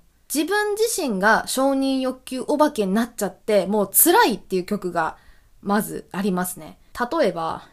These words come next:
えーと、まあ、これはユーモアにだいぶ昇華してるので、そんなになんか、しんどくはならないと思うんですけど、お化けの受け狙いっていう曲があります。これ作っておられるのが、あの、ピノキオPさんですね。前々回かな？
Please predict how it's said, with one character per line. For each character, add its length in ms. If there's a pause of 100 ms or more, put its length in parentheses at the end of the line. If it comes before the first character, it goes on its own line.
え 480
ー 40
と、 160
ま 140
あ、 40
こ 200
れ 80
は 120
ユ 220
ー 40
モ 140
ア 40
に 120
だ 120
い 40
ぶ 80
昇 220
華 140
し 100
て 100
る 80
の 100
で、 80
そ 140
ん 100
な 100
に 100
な 120
ん 60
か、 260 (580)
し 220
ん 60
ど 120
く 80
は 60
な 140
ら 100
な 100
い 80
と 80
思 140
う 40
ん 20
で 60
す 60
け 80
ど、 240 (280)
お 100
化 160
け 100
の 200
受 260
け 80
狙 160
い 60
っ 40
て 200
い 40
う 20
曲 280
が 180
あ 60
り 100
ま 120
す。 200 (340)
こ 100
れ 100
作 140
っ 40
て 140
お 100
ら 80
れ 100
る 100
の 100
が、 80
あ 40
の、 140
ピ 180
ノ 140
キ 160
オ 100
P 280
さ 160
ん 60
で 60
す 80
ね。 180
前 260
々 180
回 140
か 100
な？ 160